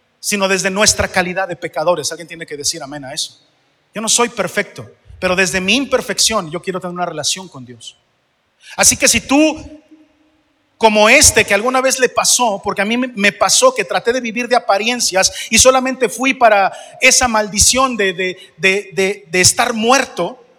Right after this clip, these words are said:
es decir, mi apariencia solamente me llevó a la muerte.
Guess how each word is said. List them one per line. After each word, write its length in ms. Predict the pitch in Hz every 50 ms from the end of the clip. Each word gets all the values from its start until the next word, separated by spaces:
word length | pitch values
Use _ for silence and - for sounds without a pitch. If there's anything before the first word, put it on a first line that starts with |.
| _ _ _ _ _ _ _ _ -
es 120 | - 202
decir, 360 | 190 - - - 147 135 98 - - - - - _ _ _ _ _ _ _ _ _ _ _ _ _ _ _ -
mi 120 | 190 208
apariencia 580 | 214 185 - 208 202 233 247 269 269 - 233 202
solamente 400 | 240 233 233 233 233 226 233 226
me 100 | 214 202
llevó 160 | 202 202 220
a 40 | 220
la 80 | 214
muerte. 420 | 208 220 247 247 240 - 196 196